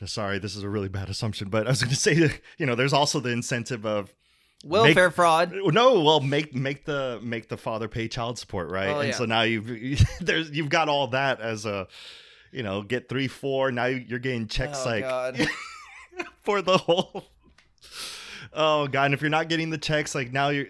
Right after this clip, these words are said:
Speaker 1: like, every,
Speaker 2: <laughs>
Speaker 1: see, like, everyone's
Speaker 2: God.
Speaker 1: lives is ruined from this, like, it's fucked, but anyway,
Speaker 2: And
Speaker 1: sorry,
Speaker 2: look, this
Speaker 1: go
Speaker 2: is why,
Speaker 1: on.
Speaker 2: look, s-, something like that, this is why in my perfect utopia, utopian world, people would approach sex a little bit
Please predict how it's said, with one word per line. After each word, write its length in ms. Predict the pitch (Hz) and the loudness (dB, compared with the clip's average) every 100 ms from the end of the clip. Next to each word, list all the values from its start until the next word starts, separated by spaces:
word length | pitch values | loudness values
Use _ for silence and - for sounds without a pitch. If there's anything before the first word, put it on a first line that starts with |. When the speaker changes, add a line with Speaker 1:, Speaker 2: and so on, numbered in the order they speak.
| 139 | -4
Speaker 1:
like, 180 | 135 135 | -4 0
every, 300 | 175 190 170 | -2 2 0
Speaker 2:
<laughs> 0 | |
Speaker 1:
see, 300 | 139 277 285 | 2 4 6
like, 200 | 302 302 | 6 6
everyone's 500 | 233 269 392 349 294 | 8 10 10 10 6
Speaker 2:
God. 80 | 233 | 6
Speaker 1:
lives 340 | 165 214 247 202 | 8 6 6 0
is 180 | 160 123 | 0 0
ruined 640 | 123 180 190 139 110 117 | 6 8 8 4 0 -4
from 280 | - 143 123 | 0 0 0
this, 340 | 110 113 - | 0 -2 -2
like, 200 | 123 120 | -4 -4
it's 220 | 143 120 - | -8 -10 -12
fucked, 520 | _ 269 262 - 117 | _ -4 -4 -6 -6
but 240 | 120 110 - | -4 -4 -6
anyway, 320 | 131 90 82 | -4 -2 -4
Speaker 2:
And 80 | 85 | 0
Speaker 1:
sorry, 180 | 196 214 | 2 2
Speaker 2:
look, 80 | |
this 120 | 92 - | 2 0
Speaker 1:
go 100 | - | 0
Speaker 2:
is 40 | |
why, 220 | 160 160 | 0 0
Speaker 1:
on. 100 | - | 0
Speaker 2:
look, 220 | 170 147 - - - | 0 -2 -6 -20 -14
s-, 140 | 160 | -6
something 300 | - 220 240 | -2 0 0
like 220 | 220 208 185 | -2 -4 -2
that, 300 | 180 180 196 _ _ _ | -2 -4 -8 _ _ _
this 160 | 156 180 | -8 -6
is 100 | 170 | -4
why 280 | 160 156 156 | 0 2 0
in 180 | 160 | -2
my 320 | 151 156 156 143 - | -2 -2 -2 -6 -10
perfect 400 | - 240 226 214 | -2 0 0 -4
utopia, 680 | 185 180 196 190 180 175 160 - - 165 - | -8 -8 -6 -4 -6 -6 -8 -12 -18 -16 -8
utopian 640 | 165 160 196 180 170 151 | -8 -4 -4 -4 -8 -6
world, 320 | 151 156 143 - _ - | -4 -2 -4 -8 _ -8
people 300 | 196 196 180 | -2 0 0
would 180 | 165 - 147 _ | -2 -4 -20 _
approach 720 | 151 - - 180 185 - - | -8 -8 -4 -2 -2 -4 -14
sex 460 | - - 160 151 - _ | -14 -4 -4 -4 -14 _
a 60 | 143 | -6
little 260 | 143 170 165 | -4 -4 -4
bit 320 | 170 156 | -4 -6